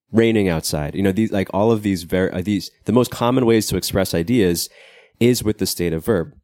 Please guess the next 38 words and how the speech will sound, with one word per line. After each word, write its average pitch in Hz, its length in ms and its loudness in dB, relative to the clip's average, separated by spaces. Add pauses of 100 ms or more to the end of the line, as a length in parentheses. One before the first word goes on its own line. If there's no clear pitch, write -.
(360)
but 95 120 0
it 80 60 0
leads 104 260 2
to 95 100 0
inaccuracies. 92 720 -2 (560)
So 98 360 2 (340)
one 120 220 2
place 123 240 0
where 110 100 4
this 92 160 2
is 92 100 2
obvious 85 460 2
is 87 140 0
in 80 80 -2
science. - 500 -4 (720)
So, 104 240 2
for 98 180 0
example, 98 580 0
if 85 380 -4
you 82 480 -2
ever 90 160 -4
looked 87 180 -2
into 87 160 -2
quantum 78 540 -4
physics - 640 -4 (120)
or 80 100 -4
heard 80 220 -2
any 80 400 -6 (440)
pop - 260 -2
science 78 320 0
version 87 320 2
of 76 100 -2
it, 82 180 0 (360)
there's 110 100 0
some 120 140 2
pretty 139 200 2
trippy 113 380 -2
things - 480 -4